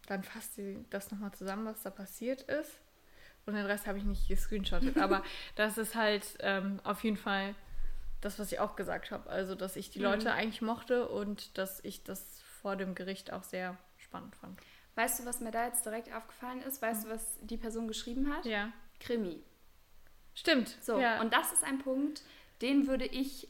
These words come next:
Speaker 2: auch eher so unterschreiben. Da
Speaker 1: Ja.
Speaker 2: habe ich auch eben schon drüber nachgedacht,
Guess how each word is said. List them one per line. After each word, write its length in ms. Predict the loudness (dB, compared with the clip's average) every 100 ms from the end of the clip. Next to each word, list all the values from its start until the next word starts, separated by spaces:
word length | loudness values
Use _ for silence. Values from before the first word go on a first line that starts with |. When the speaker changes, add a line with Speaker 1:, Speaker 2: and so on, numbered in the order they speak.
| 2
Speaker 2:
auch 320 | 2 2 -2
eher 180 | -2 -2
so 400 | -2 -2 -2 -4 -6
unterschreiben. 600 | -4 -4 -6 -4 -4 2
Da 80 | 4
Speaker 1:
Ja. 60 |
Speaker 2:
habe 100 | 4
ich 60 | 2
auch 60 | -2
eben 140 | -2
schon 120 | -2 -4
drüber 140 | -4
nachgedacht, 540 | -4 -4 -4 -6 -6